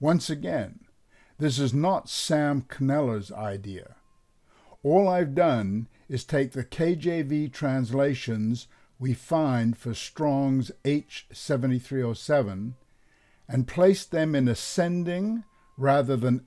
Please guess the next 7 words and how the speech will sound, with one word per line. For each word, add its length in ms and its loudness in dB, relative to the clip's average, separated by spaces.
alphabetical 1040 0
order, 460 2
which 240 0
is 160 0
what 280 -2
Strong 760 -2
does. 680 -10